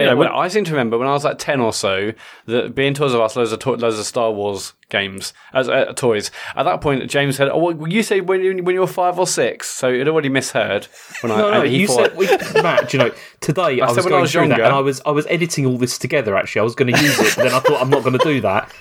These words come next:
Speaker 3: 'cause that'd be too petty."
Speaker 1: 'Cause it'd
Speaker 3: But
Speaker 1: be
Speaker 3: it's
Speaker 1: actual work. Yeah.
Speaker 3: <laughs>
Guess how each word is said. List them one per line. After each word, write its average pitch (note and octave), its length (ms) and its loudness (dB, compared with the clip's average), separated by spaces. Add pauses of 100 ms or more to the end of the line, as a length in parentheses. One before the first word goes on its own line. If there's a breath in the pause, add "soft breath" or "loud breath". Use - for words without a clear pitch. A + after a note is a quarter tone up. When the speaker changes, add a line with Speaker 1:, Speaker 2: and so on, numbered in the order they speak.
Speaker 3:
'cause C#3 140 0
that'd C3+ 180 0
be C3+ 80 2
too F3 240 0
petty." - 460 -2 (240 loud breath)
Speaker 1:
'Cause C#3 160 0
it'd C#3 80 2
Speaker 3:
But - 60 4
Speaker 1:
be C3+ 100 4
Speaker 3:
it's C3 100 2
Speaker 1:
actual C3 260 0
work. G#2+ 380 -2 (100)
Yeah. - 160 -6
Speaker 3:
<laughs> - 40 -6